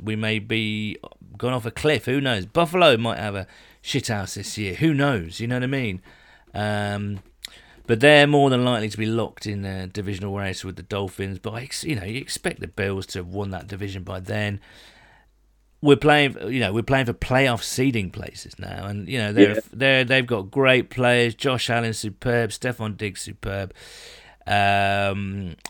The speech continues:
Speaker 1: yeah, I think we just edge it. I'm gonna go with an edge win, uh,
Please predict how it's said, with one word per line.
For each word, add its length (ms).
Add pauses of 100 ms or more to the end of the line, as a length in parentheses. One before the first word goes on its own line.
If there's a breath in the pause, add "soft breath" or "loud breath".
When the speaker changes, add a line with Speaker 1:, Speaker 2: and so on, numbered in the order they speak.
(260)
Speaker 1:
yeah, 240
I 100
think 160
we 80
just 220
edge 160
it. 140 (340)
I'm 180
gonna 120
go 160
with 100
an 180
edge 300
win, 380 (600)
uh, 720